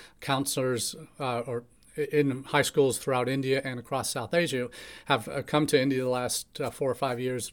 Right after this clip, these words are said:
pandemic accepted, uh, to, for a conference to learn, learn,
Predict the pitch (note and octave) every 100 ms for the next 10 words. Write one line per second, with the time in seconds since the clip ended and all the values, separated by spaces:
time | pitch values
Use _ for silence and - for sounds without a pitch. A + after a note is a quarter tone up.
0 | - - B2 A#2+ A#2 - - C#3+ A#2+ C3
1 | A2+ - - - - C3 B2 - - C3+
2 | B2+ B2+ B2 - C3 A2+ C3 - C3 B2
3 | D3+ D3 C#3 - - _ _ _ - D3
4 | D3+